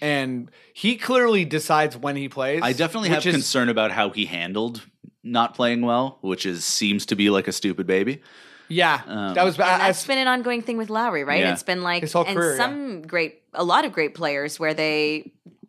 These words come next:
Speaker 3: they're excellent players, but they have some kind of attitude problem. They
Speaker 1: Yeah.
Speaker 3: don't get along with the coach. They don't, whatever, and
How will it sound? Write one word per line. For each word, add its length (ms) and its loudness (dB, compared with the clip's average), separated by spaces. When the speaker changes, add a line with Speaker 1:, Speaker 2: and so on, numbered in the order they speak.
Speaker 3:
they're 320 -4
excellent 380 -6
players, 420 -2
but 160 -10
they 120 -6
have 200 -4
some 160 -10
kind 320 -4
of 400 -8
attitude 520 0
problem. 600 4
They 80 4
Speaker 1:
Yeah. 120 2
Speaker 3:
don't 140 4
get 100 0
along 200 4
with 80 -4
the 60 -8
coach. 460 0
They 60 -2
don't, 220 -2
whatever, 640 0
and 440 -4